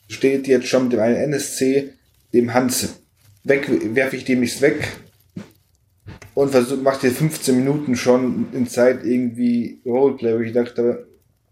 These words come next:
jupp, aber jetzt irgendwie die Zeit in der Sitzung ist begrenzt.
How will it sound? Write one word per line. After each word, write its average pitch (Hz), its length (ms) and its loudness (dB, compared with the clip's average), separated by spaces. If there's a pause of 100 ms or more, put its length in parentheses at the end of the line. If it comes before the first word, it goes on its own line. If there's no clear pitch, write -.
jupp, 156 220 2 (680)
aber 135 140 -2
jetzt 151 420 -2
irgendwie 156 640 -2
die 135 160 -6
Zeit 143 260 2
in 147 40 -4
der 131 100 -2
Sitzung - 260 -6
ist - 160 -4
begrenzt. 131 800 -2